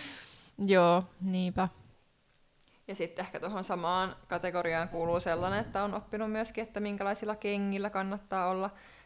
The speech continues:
Speaker 2: liikenteessä. Itse en toki kyllä aina n-, noudata, <laughs> noudata sitä, mutta et just lenkkarit ei ole mitkään kauhean hyvät yleensä hevosten kanssa. Et sit jos hevonen talloo jalalle, niin yleensä jotkut semmoset,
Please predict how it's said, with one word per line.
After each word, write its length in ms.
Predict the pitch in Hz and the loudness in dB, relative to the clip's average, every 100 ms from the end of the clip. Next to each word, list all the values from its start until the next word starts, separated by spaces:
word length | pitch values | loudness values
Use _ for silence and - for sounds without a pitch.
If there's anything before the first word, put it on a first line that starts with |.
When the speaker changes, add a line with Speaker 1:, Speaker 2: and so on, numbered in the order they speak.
| - | -2
Speaker 2:
liikenteessä. 1000 | 202 190 190 185 190 185 185 202 - 202 - - - | 2 2 0 0 0 0 0 -2 -2 -2 -4 -18 -8
Itse 360 | 180 - - 185 | -4 0 2 2
en 120 | 175 | -2
toki 220 | 190 180 | -4 -4
kyllä 260 | 180 175 160 | -2 0 2
aina 260 | 175 175 196 | 2 2 -2
n-, 300 | 185 - 208 | -6 0 4
noudata, 360 | 262 302 294 208 - - | 6 8 6 4 -2 -6
<laughs> 140 | - - - | -12 -4 2
noudata 320 | 254 220 220 | 4 4 2
sitä, 380 | - 247 190 185 | 2 2 4 4
mutta 360 | 196 - 202 - - - - - | 2 0 -2 -2 -8 -14 -6 -2
et 160 | 185 | 0
just 160 | 185 - | 0 0
lenkkarit 480 | 175 180 226 220 - | 0 2 0 0 2
ei 80 | 220 | 2
ole 60 | |
mitkään 360 | 226 226 220 226 | 0 0 -2 0
kauhean 400 | 220 226 214 214 | 0 0 -2 -2
hyvät 320 | 214 202 208 | 0 0 2
yleensä 280 | 185 202 202 | 0 0 0
hevosten 580 | 220 196 196 - 190 190 | 0 0 0 0 -2 2
kanssa. 400 | 180 202 - 190 | 0 0 0 -2
Et 80 | |
sit 140 | - 190 | -2 -6
jos 140 | - | -4
hevonen 300 | 185 175 185 | -2 0 0
talloo 340 | 185 175 175 180 | 2 2 4 4
jalalle, 440 | 175 170 170 170 | 4 4 4 2
niin 220 | 175 165 | 2 2
yleensä 280 | 170 175 190 | 4 6 6
jotkut 240 | 175 - 180 | 2 2 -2
semmoset, 520 | 180 175 208 185 | 0 2 2 2